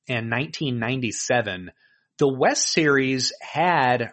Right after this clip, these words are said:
regular combination races with the nascar Cup Series. And there were kind of three different eras to this. Uh, between nineteen fifty-four and nineteen seventy, nearly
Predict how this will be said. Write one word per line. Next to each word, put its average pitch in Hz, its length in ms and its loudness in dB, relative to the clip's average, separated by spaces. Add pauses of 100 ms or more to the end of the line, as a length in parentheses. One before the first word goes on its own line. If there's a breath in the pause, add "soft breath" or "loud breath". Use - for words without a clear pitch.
(140)
regular 185 640 0
combination 143 960 0
races - 720 -6
with 127 140 0
the 127 60 -2
nascar 120 440 -2
Cup - 200 -2
Series. - 460 -10 (240)
And 165 100 4
there 156 80 4
were 139 80 4
kind 254 200 0
of 233 80 -6
three 180 340 -2
different 156 380 -2
eras 107 580 0 (540 loud breath)
to 127 180 0
this. 95 600 -4 (560 soft breath)
Uh, 127 560 2
between 196 400 0
nineteen 214 340 2
fifty-four 156 440 0
and 123 120 -2
nineteen 151 600 -2
seventy, 120 840 0
nearly 170 800 2